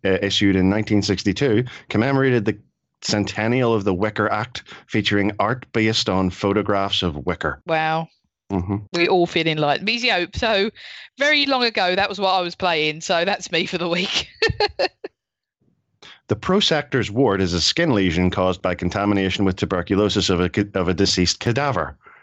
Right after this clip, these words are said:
Speaker 1: but can be cured with a warm wicker rub.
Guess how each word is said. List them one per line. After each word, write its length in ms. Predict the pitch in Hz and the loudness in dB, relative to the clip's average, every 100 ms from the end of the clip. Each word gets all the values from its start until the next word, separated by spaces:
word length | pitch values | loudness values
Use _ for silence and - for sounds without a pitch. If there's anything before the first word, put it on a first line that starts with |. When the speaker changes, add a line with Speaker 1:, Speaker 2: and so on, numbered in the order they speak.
| - | -6
Speaker 1:
but 140 | 127 | -4
can 180 | - 147 | 0 2
be 120 | 123 | 2
cured 460 | 117 196 160 113 113 | 0 0 4 4 4
with 160 | 101 95 | 2 2
a 60 | |
warm 460 | 92 110 147 156 135 | 2 2 2 2 2
wicker 340 | 110 123 127 98 | 0 0 0 2
rub. 460 | 98 175 330 - | 4 2 0 -4